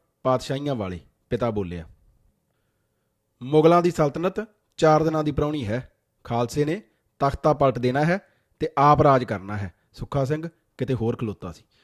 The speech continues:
"ਰਾਜ ਭਾਗ ਜੇ ਲੈ ਵੀ ਲਿਆ ਤਾਂ ਕਰਨਾ ਤਾਂ ਜੱਟਾਂ ਨੇ ਹੈ ਪੁੱਤਰਾ, ਉਹਨਾਂ ਦਾ ਹੀ ਹੱਕ ਹੈ। ਤਰਖਾਣਾ ਨੂੰ ਕੌਣ ਬਾਦਸ਼ਾਹ ਬਣਨ ਦਿੰਦਾ ਹੈ? ਆਪਾਂ ਨੂੰ ਨਿੱਤ ਦੀ ਮਜ਼ਦੂਰੀ ਮਿਲਦੀ ਰਹੇ, ਉਹ ਬਹੁਤ ਹੈ। ਅਸੀਂ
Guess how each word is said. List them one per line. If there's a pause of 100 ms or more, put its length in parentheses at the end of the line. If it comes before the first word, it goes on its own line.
(320)
"ਰਾਜ
ਭਾਗ
ਜੇ
ਲੈ
ਵੀ
ਲਿਆ (320)
ਤਾਂ
ਕਰਨਾ
ਤਾਂ
ਜੱਟਾਂ
ਨੇ
ਹੈ
ਪੁੱਤਰਾ, (520)
ਉਹਨਾਂ
ਦਾ
ਹੀ
ਹੱਕ
ਹੈ। (420)
ਤਰਖਾਣਾ
ਨੂੰ
ਕੌਣ
ਬਾਦਸ਼ਾਹ
ਬਣਨ
ਦਿੰਦਾ
ਹੈ? (520)
ਆਪਾਂ
ਨੂੰ
ਨਿੱਤ
ਦੀ
ਮਜ਼ਦੂਰੀ
ਮਿਲਦੀ
ਰਹੇ, (320)
ਉਹ
ਬਹੁਤ
ਹੈ। (1500)
ਅਸੀਂ